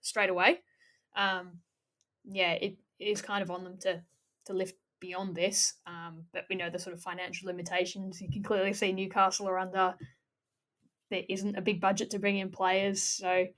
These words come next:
yeah, you hope that they can sort of get a bit of a lift from this and then maintain at least a, a good level, not, like, have Emily Van Egmond and then dip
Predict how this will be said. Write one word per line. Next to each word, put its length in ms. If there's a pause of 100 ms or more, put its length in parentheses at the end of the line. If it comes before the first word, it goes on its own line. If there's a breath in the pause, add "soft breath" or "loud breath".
(560)
yeah, 240
you 120
hope 220
that 100
they 100
can 140
sort 180
of 180
get 200
a 40
bit 180
of 60
a 60
lift 300
from 160
this 240
and 80
then 120
maintain 480
at 80
least 220
a, 160
a 100
good 220
level, 480
not, 240
like, 160
have 260
Emily 240
Van 140
Egmond 240
and 80
then 240
dip 140